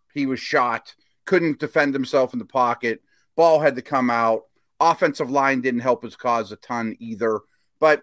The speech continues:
this is on Ben just being old. That number's gonna raise, rise for the Steelers, I have no doubt in my mind. Tua is sort of in the same boat as Goff to me. He's next shortest.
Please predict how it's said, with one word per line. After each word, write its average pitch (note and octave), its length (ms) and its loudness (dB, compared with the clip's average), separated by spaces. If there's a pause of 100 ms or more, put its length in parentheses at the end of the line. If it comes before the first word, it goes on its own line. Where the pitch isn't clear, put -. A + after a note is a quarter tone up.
this E3+ 240 -4
is C3+ 140 -4
on B2 180 2
Ben A2+ 320 0
just G2+ 240 -12
being G#2 320 -8
old. E2+ 320 -6 (400)
That D#3 200 2
number's C3 340 -6
gonna A#2 180 -6
raise, A2 340 -2 (100)
rise A2+ 340 0
for G#2+ 80 -14
the G#2 40 -14
Steelers, G#2 480 -8
I A2 140 -2
have G2+ 160 -4
no G#2+ 240 -2
doubt F#2+ 340 -4
in F#2+ 100 -10
my F2 160 -10
mind. G#2 440 -2 (800)
Tua D#4 320 2
is A3 120 -4
sort B3+ 320 2
of G#3 120 0
in G3 100 -2
the F3+ 80 -4
same F#3 380 -2
boat E3+ 280 4
as C3 140 -6
Goff D#3+ 380 0
to C3 100 -8
me. E2 240 -8
He's D3+ 320 -6
next D#3+ 480 -2
shortest. - 680 -6